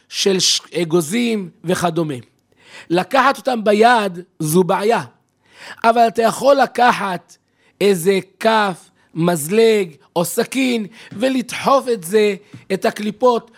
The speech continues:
לתוך צלחת ולהרים את זה. מדוע זה מותר? מפני שאני לא מטלטל את הקליפות בידי, אלא על ידי חפץ אחר, על ידי כף, סכין.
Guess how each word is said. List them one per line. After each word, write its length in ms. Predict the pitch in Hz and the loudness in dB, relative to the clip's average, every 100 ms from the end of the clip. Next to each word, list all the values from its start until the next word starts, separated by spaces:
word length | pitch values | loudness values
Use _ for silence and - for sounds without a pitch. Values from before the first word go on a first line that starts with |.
| - | -4
לתוך 380 | 202 202 226 - | -2 0 -2 -4
צלחת 600 | 196 233 233 240 240 - _ _ | -2 0 0 0 -4 -10 _ _
ולהרים 840 | 151 196 214 - - 180 180 175 175 | -4 -2 -2 -6 -2 0 0 -2 -6
את 100 | 127 | -6
זה. 80 | 143 | -2
מדוע 460 | 202 226 269 - 220 | 0 2 2 2 2
זה 140 | 202 | -2
מותר? 400 | 175 165 156 143 160 _ _ _ - - | -4 -4 -4 -4 -8 _ _ _ -20 -8
מפני 460 | 196 - 220 254 269 | -6 -2 0 2 2
שאני 340 | - 240 226 | 0 -4 -4
לא 200 | 240 294 | 0 0
מטלטל 640 | 285 269 240 196 254 262 233 | 0 -2 -2 0 4 4 4
את 120 | 233 | -2
הקליפות 560 | 214 214 196 226 208 | -6 -8 -2 2 2
בידי, 580 | 196 202 202 165 202 151 - _ _ _ - - - | 4 4 4 2 -4 -4 -8 _ _ _ -20 -6 4
אלא 280 | 285 277 226 208 196 - _ - | 6 8 6 2 -4 -12 _ -2
על 160 | 214 | 0
ידי 200 | 220 - | 0 -4
חפץ 380 | 185 240 247 247 | -2 0 0 -2
אחר, 460 | 233 226 233 196 147 - _ - - | -2 0 -2 -2 -8 -16 _ -18 -4
על 120 | 202 | -2
ידי 380 | 240 202 247 214 - _ - | -2 4 4 4 -2 _ -4
כף, 380 | 233 247 226 180 - _ _ | 0 0 -2 -6 -14 _ _
סכין. 920 | - - 254 - 277 269 247 214 170 | -10 -2 0 0 -2 0 0 -4 -8